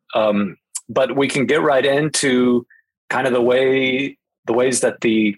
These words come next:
local Cagers defied expectations over the past week, starting with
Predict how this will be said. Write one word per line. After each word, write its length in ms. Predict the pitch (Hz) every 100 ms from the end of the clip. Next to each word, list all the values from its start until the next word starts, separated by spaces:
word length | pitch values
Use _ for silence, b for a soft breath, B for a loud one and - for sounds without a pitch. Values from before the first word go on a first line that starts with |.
| -
local 240 | 123 135
Cagers 400 | - 127 123 110
defied 720 | - - 123 120 120 120 123 -
expectations 880 | 117 - 113 104 - 127 - 117 107
over 160 | 101
the 80 | 101
past 360 | 104 104 98 -
week, 300 | 104 110 -
starting 580 | - 120 127 127 120 113
with 220 | 110